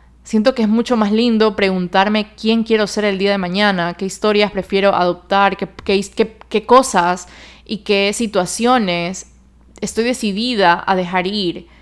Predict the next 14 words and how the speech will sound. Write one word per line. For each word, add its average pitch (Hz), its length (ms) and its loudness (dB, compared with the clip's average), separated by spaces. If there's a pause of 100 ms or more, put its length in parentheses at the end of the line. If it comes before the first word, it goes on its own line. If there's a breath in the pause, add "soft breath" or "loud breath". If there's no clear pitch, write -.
(180 soft breath)
para 196 160 0
que 196 140 -4
yo 190 120 0
mañana 196 560 2
pueda 185 160 2
disfrutar 185 500 0
de 190 60 -2
un 185 100 -4
día 185 160 0
mucho 180 240 -6
más 175 140 -4
liviano 175 400 0
y 170 60 -8
pleno. 208 480 -2